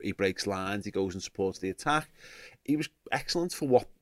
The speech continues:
for what he was. And I genuinely, I think that when we, when we looked at our options in the summer and saw Arthur, they saw that. They said, "That's all we need him to be. We just need a lad who can come in and be competent in, in both of those and just keep our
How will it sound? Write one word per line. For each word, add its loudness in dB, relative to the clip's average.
for 4
what 6
he 4
was. 6
And 10
I 10
genuinely, 8
I 2
think 0
that 8
when 6
we, 4
when 0
we -2
looked -2
at 6
our 4
options -4
in 2
the 2
summer 0
and -4
saw 4
Arthur, 2
they -2
saw 2
that. -2
They -2
said, 2
"That's 4
all 10
we 4
need 0
him 2
to 0
be. -2
We 0
just 0
need 4
a 6
lad 4
who -4
can -8
come -6
in 0
and -2
be -2
competent -2
in, -2
in 2
both 4
of 4
those 6
and -2
just 0
keep 0
our 6